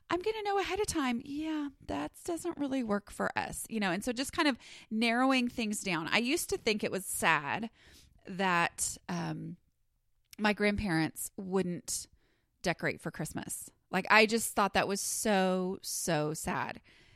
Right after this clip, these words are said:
<laughs> And then after being a, a mom for, like, two days,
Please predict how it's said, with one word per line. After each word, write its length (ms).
<laughs> 220
And 300
then 100
after 180
being 220
a, 160
a 60
mom 300
for, 140
like, 260
two 160
days, 280